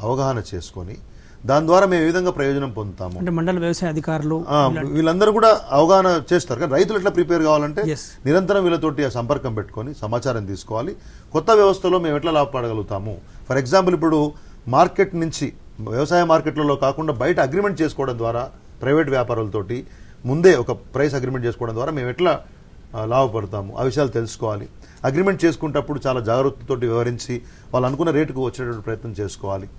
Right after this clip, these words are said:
Speaker 1: ఈ రకంగా నిల్వ చేసుకోవడం కోసం అవకాశం ఉంది కదా ఇప్పుడు ఎసెన్షియల్ కమోడిటీస్ యాక్ట్‌లో,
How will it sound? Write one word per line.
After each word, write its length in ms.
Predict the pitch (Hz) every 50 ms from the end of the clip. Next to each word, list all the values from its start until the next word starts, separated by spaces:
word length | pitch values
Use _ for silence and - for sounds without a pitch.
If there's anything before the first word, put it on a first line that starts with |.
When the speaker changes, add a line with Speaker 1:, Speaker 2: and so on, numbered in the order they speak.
| - - - - - -
Speaker 1:
ఈ 60 | 147
రకంగా 180 | 160 170 156 151
నిల్వ 200 | 143 143 170 190
చేసుకోవడం 440 | 196 185 185 175 - 175 160 160 147
కోసం 200 | 147 160 127 151
అవకాశం 360 | 143 147 - 147 143 147 139
ఉంది 140 | 135 135 127
కదా 160 | 131 123 123
ఇప్పుడు 180 | 123 117 117 113
ఎసెన్షియల్ 280 | - 127 120 131 117
కమోడిటీస్ 380 | 123 120 120 113 110 110 107 104
యాక్ట్‌లో, 340 | 110 104 - - 113 113